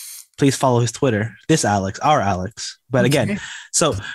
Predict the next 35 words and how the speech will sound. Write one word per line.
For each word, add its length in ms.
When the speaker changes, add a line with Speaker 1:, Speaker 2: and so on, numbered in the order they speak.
Speaker 1:
for 120
Robbie 260
Fabry, 560
I 80
don't 140
know. 160
Like, 180
I 160
know 160
Alex, 600
<laughs> 80
our 320
Alex 360
put 280
that 240
in 80
the 80
doc, 520
but, 240
you 80
Speaker 2:
Oh, 20
Speaker 1:
know, 80
Speaker 2:
was 120
that 160
Alex? 380
Speaker 1:
the 60
definition 600
of 160
a 40
comeback 600
kid, 260
am 220
I 80
right? 340
After 320